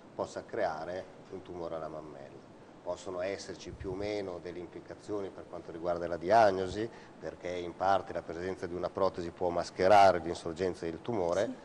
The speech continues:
Speaker 1: però ormai le metodiche sono tali, ne parlerà il dottor Scaperrotta, sono tali che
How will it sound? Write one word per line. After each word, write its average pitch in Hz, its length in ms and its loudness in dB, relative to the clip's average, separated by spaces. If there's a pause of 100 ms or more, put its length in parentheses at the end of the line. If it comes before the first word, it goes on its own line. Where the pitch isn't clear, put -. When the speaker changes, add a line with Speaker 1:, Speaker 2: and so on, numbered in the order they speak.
(240)
Speaker 1:
però 90 200 4
ormai 87 260 0
le 85 100 -4
metodiche 87 560 -2
sono 80 260 -6
tali, 95 420 8
ne 78 100 -4
parlerà 85 360 2
il 85 60 2
dottor 80 240 -8
Scaperrotta, 87 800 0 (220)
sono 98 240 0
tali 92 360 4
che 92 260 0